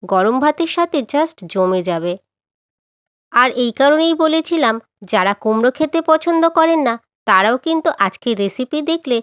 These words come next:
বারবার চেয়ে খেতে বাধ্য হবেন। আর বন্ধুরা, রেসিপি যদি ভালো লাগে, ভিডিওটিকে অবশ্যই লাইক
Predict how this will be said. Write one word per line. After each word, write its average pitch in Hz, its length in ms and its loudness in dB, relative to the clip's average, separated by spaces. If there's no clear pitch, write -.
বারবার 196 600 2
চেয়ে 254 220 0
খেতে 330 320 -4
বাধ্য 180 420 -2
হবেন। 180 400 -4
আর 208 140 2
বন্ধুরা, 294 500 2
রেসিপি 208 500 -2
যদি 320 260 -2
ভালো 311 280 -2
লাগে, 320 300 0
ভিডিওটিকে 311 680 -4
অবশ্যই 311 480 0
লাইক 294 240 2